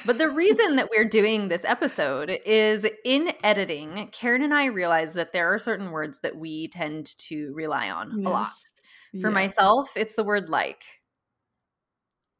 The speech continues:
Speaker 1: Horrible, horrible offender. <laughs> And as we dug further into our editing,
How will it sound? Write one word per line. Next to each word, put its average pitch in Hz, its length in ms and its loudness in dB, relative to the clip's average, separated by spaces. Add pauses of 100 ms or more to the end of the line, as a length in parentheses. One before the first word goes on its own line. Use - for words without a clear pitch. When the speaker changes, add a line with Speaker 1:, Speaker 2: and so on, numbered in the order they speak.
(160)
Speaker 1:
Horrible, 196 640 4
horrible 202 520 0
offender. 123 520 -6
<laughs> 453 40 8 (2500)
And 294 440 8 (880)
as 330 420 8
we 240 640 2 (640)
dug 226 340 6
further 202 380 0
into 185 280 -2
our 170 140 0
editing, 160 600 -2